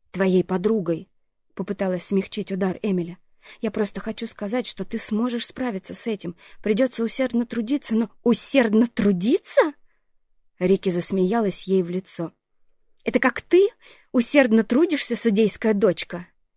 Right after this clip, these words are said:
Обливать тебя тянет не от серебряной ложки поперёк горла?» «Я... не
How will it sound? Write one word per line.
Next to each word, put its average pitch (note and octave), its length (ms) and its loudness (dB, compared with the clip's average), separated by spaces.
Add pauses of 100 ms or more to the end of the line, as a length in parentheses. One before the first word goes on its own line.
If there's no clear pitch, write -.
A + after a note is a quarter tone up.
(300)
Обливать B3+ 440 6
тебя A3+ 200 4
тянет A#3+ 340 2
не A#3+ 120 6
от A#3 80 0
серебряной F#4 460 4
ложки B3+ 360 4
поперёк A3 360 2
горла?» F3+ 460 4 (760)
«Я... F3+ 520 -6 (240)
не G3 420 -8